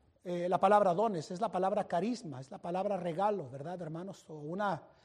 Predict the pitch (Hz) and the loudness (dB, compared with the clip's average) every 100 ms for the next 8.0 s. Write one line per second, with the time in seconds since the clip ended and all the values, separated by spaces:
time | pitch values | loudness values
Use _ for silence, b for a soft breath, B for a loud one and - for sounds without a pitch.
0 | b _ 190 185 170 - 226 233 170 - | b _ -4 -2 -4 0 0 0 -4 -4
1 | 175 - 240 185 143 202 262 226 208 214 | -8 -4 -4 -4 -4 2 4 4 4 2
2 | 220 190 - 190 226 185 185 190 180 175 | 2 -2 -2 -4 -2 0 0 0 0 0
3 | 226 214 - 185 208 - 180 - 170 156 | -4 -8 -6 -4 -4 -4 -6 -6 -6 -2
4 | 175 220 190 b b b b 202 190 233 | 0 0 -2 b b b b 2 6 6
5 | 214 - 196 - 240 262 185 185 175 185 | 4 -2 -4 2 2 2 0 -4 -4 -4
6 | 170 170 208 233 180 - - _ _ - | -2 2 2 2 -2 -12 -20 _ _ 2
7 | 180 208 208 254 - 254 226 180 - - | 4 4 4 0 4 4 4 -2 -6 -14